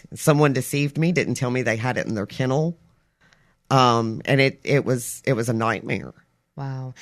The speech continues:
Speaker 2: 'Cause, you know, if you've never owned a pet, if you've never adopted a pet, if you've never purchased a pet, and you just are so caught up with the cuteness, i-, it's like a baby.
Speaker 1: It is.
Speaker 2: There are shots that need to happen, the im-, from an <laughs> immunization standpoint, um,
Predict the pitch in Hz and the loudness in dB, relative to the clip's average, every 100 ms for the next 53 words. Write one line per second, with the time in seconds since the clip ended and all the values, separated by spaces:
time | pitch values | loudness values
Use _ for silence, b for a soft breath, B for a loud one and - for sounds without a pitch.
0 | B - 269 285 269 240 214 330 349 262 | B -4 0 2 2 2 2 0 2 2
1 | 240 175 - 180 190 175 156 160 139 131 | 2 0 2 4 4 2 0 2 2 0
2 | - 147 165 185 214 214 175 165 147 147 | -2 0 2 2 2 2 2 0 2 2
3 | 147 170 139 - 135 104 139 - 196 196 | 2 -2 -6 -4 -6 -4 -6 -4 0 2
4 | 170 156 - - 196 185 175 143 - - | 2 0 -6 -4 -2 0 -2 -4 -4 -8
5 | 139 147 135 - B B B - - 160 | -4 -2 -2 -4 B B B -6 0 2
6 | 165 180 175 - 160 160 170 165 - 160 | 4 4 2 2 0 2 0 0 0 0
7 | 151 143 - - 196 185 156 90 - - | 0 -4 -10 -6 -4 -4 -4 -6 -6 -8
8 | B B - 165 - 202 196 202 202 220 | B B -4 -2 0 -2 2 0 2 0
9 | 190 190 233 240 156 95 170 170 185 143 | 0 2 0 0 -2 2 4 6 6 4
10 | - 180 202 185 - - 196 202 - - | 0 4 4 4 -2 0 2 2 0 -2
11 | 175 170 165 156 156 151 156 147 143 117 | 0 0 2 4 4 4 2 0 -2 -4
12 | 151 160 185 - 175 170 165 190 220 208 | -2 2 2 2 0 0 2 2 4 4
13 | 185 190 214 - 165 165 147 147 147 143 | 4 2 2 2 0 2 0 0 0 0
14 | 143 139 - 151 147 147 | 0 -2 -2 0 0 -4